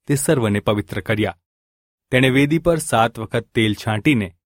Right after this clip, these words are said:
વેદીને તથા તેના સર્વ વાસણોને, હોજને તથા તેના તળિયાને પવિત્ર કરવા સારું તેઓનો અભિષેક કર્યો. તેણે હારૂનના માથા પર અભિષેકનું તેલ રેડ્યું અને તેને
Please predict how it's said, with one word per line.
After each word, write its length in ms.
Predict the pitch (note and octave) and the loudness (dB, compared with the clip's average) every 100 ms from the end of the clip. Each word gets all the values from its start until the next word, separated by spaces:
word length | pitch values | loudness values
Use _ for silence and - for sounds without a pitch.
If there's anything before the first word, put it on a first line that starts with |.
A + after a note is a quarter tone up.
| _ - | _ -2
વેદીને 500 | B2 C#3+ D#3+ D#3+ D#3+ | 2 4 2 2 0
તથા 280 | A#2+ A#2 G#2+ | -2 -2 -2
તેના 220 | A2 G#2+ | -2 -4
સર્વ 480 | - B2+ A#2+ A#2+ A2 | -2 0 2 0 2
વાસણોને, 600 | G#2 G#2 A#2+ A2 F#2+ - _ _ _ _ | 0 0 0 -2 -4 -10 _ _ _ _
હોજને 600 | - A#2+ A2+ G#2+ G2 - _ _ - | 0 0 0 -4 -6 -10 _ _ -4
તથા 220 | B2 C3 | 2 2
તેના 220 | C3 C3+ | 2 0
તળિયાને 460 | C3+ C3+ C#3 C#3+ C#3+ | 2 2 4 2 0
પવિત્ર 420 | A#2 G#2+ - G#2+ | -2 -2 -2 -4
કરવા 340 | F#2+ G2+ G2+ | -2 -2 -2
સારું 500 | G2 B2+ A#2 G2+ F2+ _ _ - | 0 2 2 0 -6 _ _ 0
તેઓનો 380 | D3 B2+ G#2 G#2 | 4 4 2 -2
અભિષેક 540 | A#2+ G#2 - A2+ - | -2 -2 0 -2 0
કર્યો. 320 | A2 G#2 G2 _ _ _ _ _ _ _ - | -2 -2 -4 _ _ _ _ _ _ _ -4
તેણે 160 | A#2+ | 0
હારૂનના 540 | B2+ C3+ C#3 D#3 D#3 D3+ | 2 2 2 2 0 2
માથા 320 | D3 C#3 D3 | 0 2 0
પર 200 | C#3+ C#3+ | 2 0
અભિષેકનું 600 | A#2 A#2 B2 A2+ A#2 A2+ | 0 -2 -2 -2 -2 0
તેલ 260 | B2 A2 G#2 | 2 0 0
રેડ્યું 360 | G#2+ G2+ G2 _ _ _ - | 0 -2 -4 _ _ _ 0
અને 200 | B2 B2 | 0 2
તેને 400 | C#3 B2+ G2+ | 2 2 -2